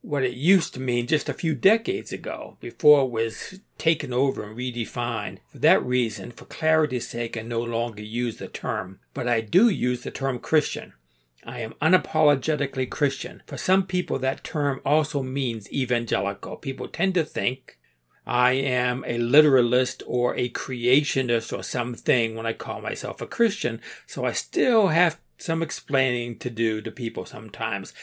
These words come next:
but not as much. I'm a Christian. I am a follower of Jesus. I am a disciple of Jesus Christ, not just the historical personage known as Jesus of Nazareth,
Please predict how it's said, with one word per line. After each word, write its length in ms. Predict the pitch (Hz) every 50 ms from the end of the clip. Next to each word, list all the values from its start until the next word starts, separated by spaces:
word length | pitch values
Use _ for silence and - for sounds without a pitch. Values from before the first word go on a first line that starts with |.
| - - _
but 100 | - 160
not 240 | 151 151 151 151 147
as 140 | 139 131 110
much. 420 | 107 90 85 - - - - - _ _ _ _ _ _ _ _ _ _
I'm 160 | - 135 135 131
a 60 | 131
Christian. 800 | - - 180 175 - - - 196 190 202 208 196 190 196 - - - _ -
I 100 | 120 113
am 120 | 110 113
a 60 | 107
follower 640 | - - - - 120 127 135 156 156 156 156 160 165
of 240 | - 160 156 139 120
Jesus. 640 | - 151 147 147 143 139 - 175 170 160 151 - -
I 120 | - 120
am 140 | 120 117 117
a 40 | 117
disciple 720 | 113 113 - - - - 123 143 147 - - - - 151
of 120 | 143 135 123
Jesus 460 | - 151 139 135 131 - 151 143 -
Christ, 540 | - - - 123 120 131 135 143 139 - - - - - - - _ -
not 280 | 147 147 156 147 131
just 300 | - 170 165 156 - -
the 160 | - 165 151
historical 840 | 147 135 135 - - - - - 151 151 156 160 151 147 - 165 151
personage 760 | - - - 160 175 151 - - 151 156 160 147 123 117 113
known 360 | 131 139 143 143 143 143 143 143
as 140 | 143 139
Jesus 500 | - - - 139 127 120 120 131 123 120
of 80 | 135 123
Nazareth, 580 | 123 117 110 113 110 113 - - 135 131 -